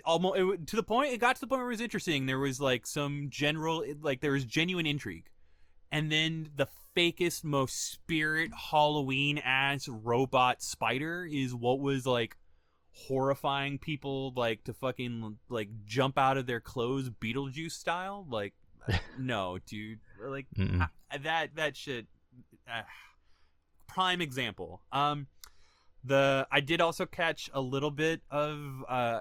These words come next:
Speaker 1: and I know I said I only watched the Money in the Bank, but I did catch a little bit of it. It was, again, just multitasking is unfortunately not one of my best strengths. Um, but the Charlotte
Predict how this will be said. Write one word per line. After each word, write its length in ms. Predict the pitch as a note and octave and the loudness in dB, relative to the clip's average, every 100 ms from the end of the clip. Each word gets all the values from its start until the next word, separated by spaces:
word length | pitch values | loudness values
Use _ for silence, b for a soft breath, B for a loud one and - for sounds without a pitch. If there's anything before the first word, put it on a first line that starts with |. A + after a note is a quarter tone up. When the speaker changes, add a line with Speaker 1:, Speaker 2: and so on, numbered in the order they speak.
| - | -4
Speaker 1:
and 100 | C3+ | -2
I 60 | |
know 140 | C#3 C#3 | 0 0
I 80 | B2+ | 0
said 160 | C#3 | 0
I 20 | |
only 260 | B2 A#2+ A2 - | -2 -4 -8 -10
watched 240 | A#2+ A#2 - | -2 0 0
the 60 | |
Money 180 | A2+ A2 | -6 -4
in 60 | A2 | -4
the 80 | G#2 | -4
Bank, 180 | A2 | -4
but 80 | G#2 | -2
I 60 | G#2+ | -4
did 120 | A2+ | -4
catch 260 | A#2+ A2+ A2+ | -4 -4 -2
a 40 | |
little 140 | G#2 | -6
bit 100 | G2+ | -4
of 160 | G#2 G2 | -4 -4
it. 80 | G2+ | -6
It 60 | |
was, 200 | G#2 G#2+ F2+ | -6 -10 -8
again, 360 | A#2 A#2+ G#2 | -4 -4 -4
just 200 | G2 A2 - C3 | -8 -12 -10 -6
multitasking 600 | B2+ B2 A#2 A2 G#2+ G2+ | -2 -2 -2 -2 -4 -10
is 140 | - - | -12 -16
unfortunately 480 | G#2+ - G#2 G#2+ G2+ | -14 -6 -6 -6 -8
not 240 | G2+ G2 | -6 -6
one 100 | A2 | -8
of 60 | G2+ | -8
my 120 | G2 | -8
best 240 | F#2 G2 - | -4 -6 -6
strengths. 340 | G#2 F#2+ - - | -12 -10 -12 -8
Um, 300 | A2+ G#2+ G2+ - - - - | -8 -6 -10 -16 -20 -20 -6
but 100 | - | -4
the 80 | - | -2
Charlotte 560 | - D3 D3+ D3+ B2+ | 2 6 6 6 0